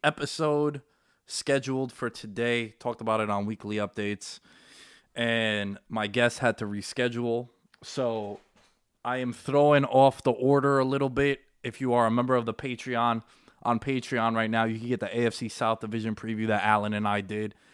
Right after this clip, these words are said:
That was up on Tuesday. That episode is actually coming out on Monday. Today's episode is the N F C South Division. Like I said, my guest had to reschedule getting that person on in the near future. So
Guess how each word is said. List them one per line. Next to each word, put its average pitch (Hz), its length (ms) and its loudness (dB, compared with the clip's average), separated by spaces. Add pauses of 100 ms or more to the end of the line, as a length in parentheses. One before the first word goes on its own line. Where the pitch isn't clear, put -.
(140)
That 117 200 0
was 117 180 0
up 117 200 0
on 107 180 0
Tuesday. 110 460 -2
That 127 180 6
episode 123 420 0
is 113 140 -2
actually 113 340 -4
coming 110 300 -4
out 104 320 2 (420)
on 107 280 2
Monday. 104 640 4 (320)
Today's 127 420 4
episode 107 540 0
is 104 120 0
the 110 160 -4
N 120 140 -2
F 110 120 -2
C 104 200 -8
South 123 440 2
Division. 101 540 0 (220)
Like 113 160 0
I 117 60 4
said, 110 240 -2
my 101 140 0
guest 117 260 0
had 110 160 0
to 113 80 0
reschedule 107 680 2
getting 107 320 -2
that 101 160 -4
person 110 320 -6
on 104 240 -2 (460)
in 120 240 2
the 110 60 2
near 110 280 2
future. 110 560 -4 (380)
So 117 560 4